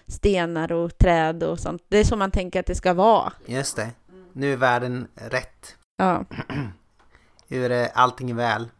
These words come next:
Speaker 2: i, i skapelsen? Ja, men det låter bra. Det, det kan jag köpa.
Speaker 1: Mm.
Speaker 2: Hej, du!
Speaker 1: Ja?
Speaker 2: Vill du veta en tråkig nyhet?
Speaker 1: Jag vet nog denna, men du får säga den ändå.
Speaker 2: Maja Karin Lindahl har lämnat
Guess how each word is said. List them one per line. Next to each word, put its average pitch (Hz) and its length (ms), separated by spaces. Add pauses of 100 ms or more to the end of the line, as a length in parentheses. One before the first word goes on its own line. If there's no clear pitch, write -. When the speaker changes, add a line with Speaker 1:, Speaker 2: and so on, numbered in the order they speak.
Speaker 2:
i, 123 100
i 120 540 (220)
skapelsen? 113 560 (300)
Ja, 139 100
men 147 80
det 143 60
låter 139 180
bra. 113 300
Det, 135 520
det 131 80
kan 131 100
jag 127 100
köpa. 117 340 (400)
Speaker 1:
Mm. 190 260 (500)
Speaker 2:
Hej, 170 500
du! 156 340 (560)
Speaker 1:
Ja? 254 300 (260)
Speaker 2:
Vill 143 160
du 143 60
veta 135 140
en 131 60
tråkig 131 260
nyhet? 139 260 (840)
Speaker 1:
Jag 202 140
vet 208 340
nog 165 200
denna, 147 300
men 190 220
du 196 60
får 190 160
säga 170 260
den 156 200
ändå. 147 340 (600)
Speaker 2:
Maja 123 280
Karin 120 320
Lindahl 120 440
har 107 420 (300)
lämnat 117 960